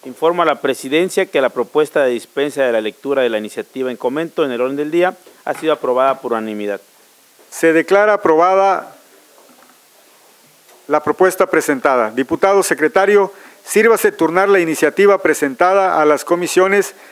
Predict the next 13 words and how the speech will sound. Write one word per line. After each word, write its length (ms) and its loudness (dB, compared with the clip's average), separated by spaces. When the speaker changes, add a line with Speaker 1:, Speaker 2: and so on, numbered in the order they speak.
Speaker 2:
Anticorrupción, 1000 2
Participación 800 0
Ciudadana 600 2
y 100 -2
órganos 420 2
autónomos 640 2
y 140 2
de 120 4
puntos 380 0
legislativos 760 0
y 60 -4
técnica 420 0
parlamentaria 880 0